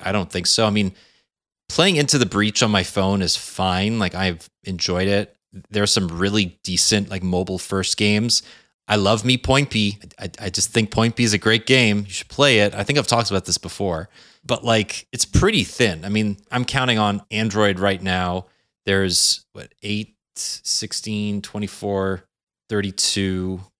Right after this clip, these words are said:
thirty-five. So, like, thirty-three games or so. Most of them are in, like, the two-star range, and there's only a couple of them that are really well rated.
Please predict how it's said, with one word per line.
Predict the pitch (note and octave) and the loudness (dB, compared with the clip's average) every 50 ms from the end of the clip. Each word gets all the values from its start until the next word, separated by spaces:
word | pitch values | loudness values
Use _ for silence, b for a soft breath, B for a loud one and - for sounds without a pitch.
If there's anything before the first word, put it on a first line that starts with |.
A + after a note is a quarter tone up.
| _ _ _ | _ _ _
thirty-five. | G2+ F#2 F#2 F2+ - - - - - F#2 F2 F2 F2 F2+ F2 | -12 -12 -12 -12 -14 -16 -18 -12 -8 -6 -4 -4 -4 -4 -6
So, | - - A#2 | -4 -2 -2
like, | A2 G2 - | -2 -4 -4
thirty-three | - - D3+ D3+ D#3 D3+ C3 - - - B2+ B2 A#2+ G#2+ | -4 0 2 2 2 2 0 -4 -6 -4 -2 -2 -2 0
games | F#2+ - G#2+ G2+ G2+ G2 F#2+ F2 F2+ | 2 2 4 4 4 2 2 0 0
or | F#2 - | 0 0
so. | - - F#2+ F2 E2+ F2 G2 A2 B B B B - | 2 2 2 0 0 -2 -6 -8 B B B B 0
Most | A2 A#2+ D3 E3+ E3 - | 2 4 4 6 4 4
of | E3 | 4
them | D#3+ C3+ B2+ | 2 2 2
are | A#2 A2 A2 | 2 2 0
in, | - B2 A#2 A2+ | 0 0 2 2
like, | G#2+ G#2 - | 2 2 0
the | - F#2 | -2 -6
two-star | - - - - - A2+ A2 A2+ - - - - C#3+ C3 C3 C3 C3+ C#3 C#3 C3+ - _ | -4 -2 -2 0 0 0 2 2 2 2 4 4 4 6 6 6 4 4 2 0 -4 _
range, | - B2+ C3 C3 C3+ D3 D#3+ E3+ E3+ - - - - - _ _ _ _ _ _ _ _ - | 0 2 4 4 4 4 2 0 -2 -2 -2 -4 -4 -8 _ _ _ _ _ _ _ _ -2
and | B2 | 2
there's | B2 A2+ C#3+ | 2 4 4
only | C#3 C#3+ D3+ C#3 | 4 4 4 4
a | A#2 E3 | 4 2
couple | - - - - - - - A#2+ A2+ G2+ | 0 -6 -2 -2 0 0 2 2 2 2
of | F2 F2+ | 2 0
them | G2+ F#2+ F#2 F#2 | -2 -2 -2 -2
that | F#2 F2+ | -2 -2
are | F2 F2 F2+ | -2 -2 -4
really | E2+ F2+ F#2 F#2+ F#2 F2 F2 D#2+ - _ _ _ _ _ _ | -4 -2 -2 -2 -2 -2 -4 -6 -8 _ _ _ _ _ _
well | - F#2+ F#2+ F2+ F#2 F2+ F2 E2 | -16 -12 -6 -4 -2 -2 -2 -2
rated. | E2 F2 D#2+ D#2+ E2+ D2+ G1+ - - | -4 -6 -8 -8 -10 -12 -12 -12 -14